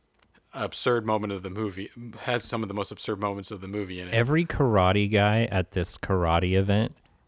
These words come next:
Speaker 2: has a mullet. And a
Speaker 1: Yes.
Speaker 2: mustache. Like,
Speaker 1: And a
Speaker 2: this is
Speaker 1: mustache.
Speaker 2: the era of the North American karate guy.
Speaker 1: And there seems to be no, like,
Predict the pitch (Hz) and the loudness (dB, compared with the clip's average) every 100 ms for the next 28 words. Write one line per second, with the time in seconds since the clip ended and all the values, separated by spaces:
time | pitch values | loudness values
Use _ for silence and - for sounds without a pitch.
0 | _ - 98 90 85 82 82 82 - - | _ 0 2 4 2 0 -2 -2 -6 -12
1 | _ _ _ _ _ _ - 101 90 87 | _ _ _ _ _ _ 2 4 6 4
2 | - - 85 76 - - 101 98 127 123 | 4 2 0 -2 -6 -2 2 4 6 6
3 | 123 135 120 - 110 98 101 98 92 92 | 6 6 6 4 4 6 8 6 4 0
4 | 87 92 85 82 78 80 - - - _ | -2 0 0 0 -2 -6 -12 -20 -20 _
5 | _ _ - 98 95 87 - 87 85 82 | _ _ 0 4 4 2 0 0 0 0
6 | - 90 82 82 - 82 78 78 78 - | 0 -2 -2 -2 -2 0 0 -2 -6 -10
7 | 76 85 87 - _ _ _ 160 175 170 | -10 -12 -16 -20 _ _ _ -2 2 2
8 | 240 247 190 196 143 123 135 131 113 - | 2 0 -2 -2 2 4 4 4 0 -2